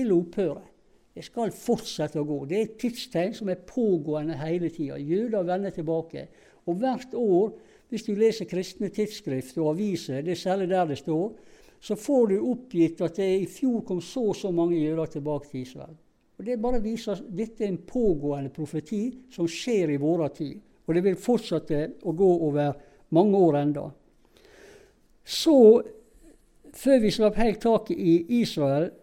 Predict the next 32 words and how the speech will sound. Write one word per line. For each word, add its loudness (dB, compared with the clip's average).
så 2
sa 2
jeg 4
som 0
det 0
andre 4
tegnet 0
at -4
det 2
er 2
et -2
nøkkelavsnitt -2
i 0
Jesaja 2
seksti -8
som 0
tidfester -4
denne -4
tilbakekomsten -2
til, -4
til -2
den -2
tida 0
det -2
er -2
mulig -2
å -4
komme -2
med -4
fly -4
gjennom -4
lufta. -10